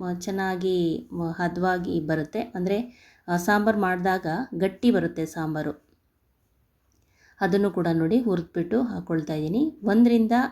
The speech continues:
ಎರಡು ನಿಮಿಷದ ಒಳಗಡೆ ಹುರ್ಕೊಳ್ಳಿ, ಕರೆಕ್ಟಾಗಿ ಆಗುತ್ತೆ. ಹಾಗೆಯೇ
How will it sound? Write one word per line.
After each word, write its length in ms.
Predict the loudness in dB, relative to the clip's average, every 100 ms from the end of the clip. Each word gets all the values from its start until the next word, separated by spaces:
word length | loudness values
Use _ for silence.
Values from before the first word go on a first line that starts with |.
| -4
ಎರಡು 240 | -4 -2
ನಿಮಿಷದ 300 | -2 -4 -4
ಒಳಗಡೆ 400 | -2 0 0 0
ಹುರ್ಕೊಳ್ಳಿ, 560 | 0 -4 -4 -2 0 0
ಕರೆಕ್ಟಾಗಿ 580 | -4 -6 -6 -6 -6 -4
ಆಗುತ್ತೆ. 580 | -4 -6 -6 -8 -8 _ -20 -20 _ _
ಹಾಗೆಯೇ 600 | -2 0 2 2 0 -2